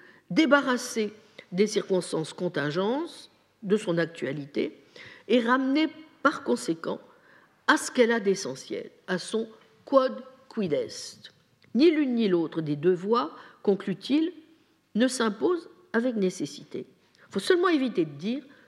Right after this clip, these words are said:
que le mot signifie la chose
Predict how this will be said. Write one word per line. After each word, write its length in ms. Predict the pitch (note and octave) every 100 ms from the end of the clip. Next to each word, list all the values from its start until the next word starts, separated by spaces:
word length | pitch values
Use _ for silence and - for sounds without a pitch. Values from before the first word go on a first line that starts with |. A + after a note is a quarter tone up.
| _ _ -
que 80 | D4
le 240 | C4 A3+
mot 260 | G3 F#3+ - - _ _
signifie 520 | - D4 C4+ A3+ A3
la 140 | F3
chose 440 | F3 - C#3+ -